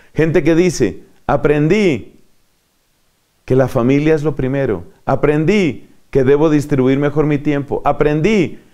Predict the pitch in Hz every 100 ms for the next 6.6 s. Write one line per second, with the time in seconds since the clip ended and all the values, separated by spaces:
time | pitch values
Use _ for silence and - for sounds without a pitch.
0 | _ - 143 147 151 165 165 - 127 131
1 | 143 139 156 151 147 143 127 117 139 135
2 | 151 - 127 117 113 113 117 135 127 131
3 | 131 127 135 135 - 90 - _ _ _
4 | _ _ - - 110 135 196 190 190 240
5 | 262 - 113 - - - _ - 131 185
6 | 185 190 262 226 -